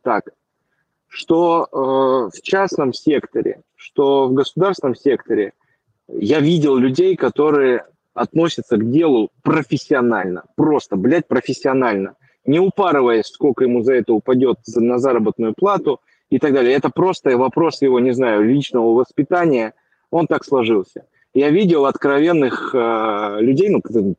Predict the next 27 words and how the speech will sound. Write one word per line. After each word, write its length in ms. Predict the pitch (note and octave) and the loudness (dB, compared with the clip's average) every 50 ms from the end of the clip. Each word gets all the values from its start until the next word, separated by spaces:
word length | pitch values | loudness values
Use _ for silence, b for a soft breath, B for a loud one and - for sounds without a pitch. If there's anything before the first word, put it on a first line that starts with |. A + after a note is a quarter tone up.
| - - | -4 -4
которые 380 | C3 B2+ - F3 D#3+ C3+ A#2+ | -2 0 0 0 0 2 0
не 260 | A2+ A2 A#2 B2+ D3 | 0 0 0 0 0
надо 300 | D#3+ E3 D#3 C#3 A2 A2 | 0 0 0 0 0 0
вообще, 260 | G2+ G#2 G2+ - - A2+ | 0 0 -2 -2 -4 -2
наверное, 400 | A2 G#2+ A#2 C#3+ D3 C3+ A#2 G#2 | 0 0 0 0 0 0 0 -2
работать 380 | G2+ G2 G#2 B2 B2+ - - - | -2 0 0 0 -2 -2 -4 -4
врачами, 440 | - G2+ A2 - - G#2+ F2+ F2+ E2+ | -4 -4 -2 -2 -4 -4 -6 -6 -8
потому 200 | E2 - G#2 G2+ | -8 -8 -10 -10
что, 160 | - - - | -8 -4 -4
ну, 140 | C3 C#3+ D3 | -2 0 0
это 120 | C3+ - - | -2 -2 -2
какие-то, 500 | - A2 - - D#3 D#3 - B2+ A2 - _ _ _ _ _ _ _ _ _ - | -4 -4 -2 -2 -2 -2 -2 -4 -6 -6 _ _ _ _ _ _ _ _ _ -2
и 80 | - B2+ | 0 0
это 180 | C#3 C3 C#3 | 0 0 0
даже 240 | C3+ D3+ D3+ C3+ D3+ | 0 0 0 0 -2
не 60 | D3+ | -2
про 160 | C3+ D3 C#3+ | 0 -2 -2
компетенции, 680 | C3 D3+ C#3+ C3+ - D3 - - G3+ F#3 D#3+ - B2 A2 | -2 -2 -2 -2 -4 -2 -2 0 0 0 0 0 0 0
а 120 | G#2 G#2 | 0 0
просто 400 | - - C#3+ D#3+ D#3 - - A#2+ | -2 -2 -2 -2 -2 -2 -2 -2
вот 220 | A2 G#2+ G#2 - - | 0 0 0 -2 -2
они 240 | A#2 A#2 C3 C#3 C#3 | -2 0 0 2 2
ориентированы 580 | C3 B2+ B2 A#2+ A2+ F3+ F3+ D#3+ D3 B2+ A#2+ A#2 | 2 0 0 0 0 0 0 2 2 2 2 0
на 140 | A2+ A2 | 0 -2
какие-то 320 | F#2+ - - - - - A#2 | -4 -6 -8 -6 -2 0 2
другие 340 | A#2+ A#2 A#2 A#2 C3 C3 - | 2 2 2 2 0 0 0
ценности. 640 | - - A#2 G2 F#2 F#2 - _ _ - - | -2 -2 -2 -2 -2 -6 -8 _ _ -18 -18